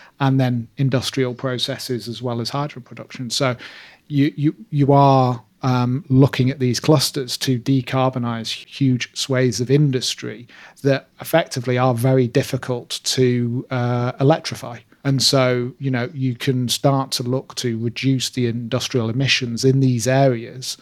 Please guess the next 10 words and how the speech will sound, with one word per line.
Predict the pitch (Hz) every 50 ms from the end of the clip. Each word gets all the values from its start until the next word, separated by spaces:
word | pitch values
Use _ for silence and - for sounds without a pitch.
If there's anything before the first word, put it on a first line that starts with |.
| _ _ -
drive, | - 127 135 139 139 139 131 131 131 127 123 113 - - - - -
uh, | 127 123 120 117
jobs, | 113 - - 139 127 123 120 - - - - - - - - - _ _ _
but | 143 131
then | 131 127 131
also | 139 135 127 - - 135 123
drive | 117 117 143 143 143 139 135 131
investment | 135 120 110 131 127 113 - - - 123 113 123
and | 135 131 127 127 123 117
drive, | - 135 135 127 123 123 120 117 117 113 110 - -